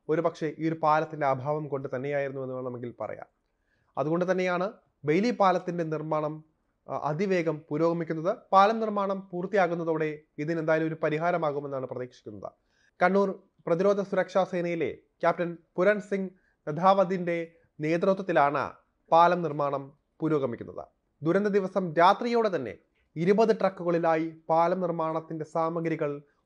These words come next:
വയനാട്ടിലേക്ക് എത്തിച്ചിരുന്നു. പുഴയിൽ പ്ലാറ്റ്ഫോം നിർമ്മിച്ച പാലത്തിന്റെ ബലമുറപ്പിക്കാനുള്ള തൂണായിരുന്നു ആദ്യമായി സ്ഥാപിച്ചത്.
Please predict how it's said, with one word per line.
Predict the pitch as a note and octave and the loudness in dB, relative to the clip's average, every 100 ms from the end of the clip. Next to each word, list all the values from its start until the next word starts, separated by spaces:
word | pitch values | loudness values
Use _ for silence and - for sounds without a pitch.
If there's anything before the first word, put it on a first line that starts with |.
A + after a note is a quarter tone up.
| - | -6
വയനാട്ടിലേക്ക് | C3 D#3 E3+ E3+ D#3+ D3 C3+ C3+ - _ - | 2 4 4 0 -2 -4 -2 -4 -6 _ -4
എത്തിച്ചിരുന്നു. | C#3 C#3 A#2 G2 F#2 _ _ _ _ _ _ _ _ | -4 -4 -8 -12 -14 _ _ _ _ _ _ _ _
പുഴയിൽ | D#3+ F3 F#3 F3+ E3 - | 2 2 2 -2 -4 4
പ്ലാറ്റ്ഫോം | E3+ F3 F#3 F#3+ E3+ | 6 6 4 0 0
നിർമ്മിച്ച | E3 F3+ F3 B2 - _ _ - | 0 0 0 -2 -2 _ _ 6
പാലത്തിന്റെ | F3+ F#3+ G3 G3 F3+ E3 C3+ | 6 6 2 -2 -2 -6 -2
ബലമുറപ്പിക്കാനുള്ള | D#3 F3 F#3+ F3 F#3+ G#3 G3+ F#3+ F3 E3+ D#3+ - _ D#3+ | 2 4 4 2 0 -2 -2 -2 2 0 0 -6 _ -4
തൂണായിരുന്നു | F3 F#3+ E3 D3+ D3 C#3 | -2 0 0 -2 -8 -8
ആദ്യമായി | C3+ D3+ D3+ | -6 -4 -4
സ്ഥാപിച്ചത്. | D3 - D#3 D#3 E3 F3+ | -4 0 0 0 -4 -6